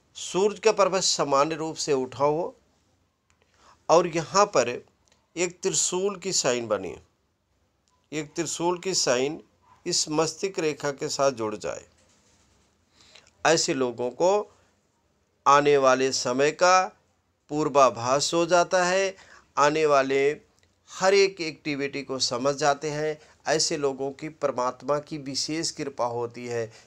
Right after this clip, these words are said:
कहते हैं शिव की कृपा होती है। ऐसे लोगों को अपने जीवन के हर उस लक्ष्य को भी प्राप्त करते हैं,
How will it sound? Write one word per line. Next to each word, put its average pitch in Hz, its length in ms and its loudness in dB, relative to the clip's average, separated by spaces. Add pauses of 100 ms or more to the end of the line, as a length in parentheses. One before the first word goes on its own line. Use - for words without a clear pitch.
(140)
कहते 160 300 -2
हैं 170 180 -8
शिव 170 340 -2 (120)
की 185 120 -8
कृपा 139 380 -6
होती 107 380 -8
है। 104 220 -10 (340)
ऐसे 151 260 0
लोगों 143 340 -4
को 175 320 -6 (340)
अपने 147 360 -2
जीवन 135 440 -4
के 165 180 -10
हर 156 300 -6
उस 180 360 -4
लक्ष्य 139 440 -4
को 180 120 -2
भी 170 140 -4
प्राप्त 127 400 0
करते 113 400 -6
हैं, 110 240 -8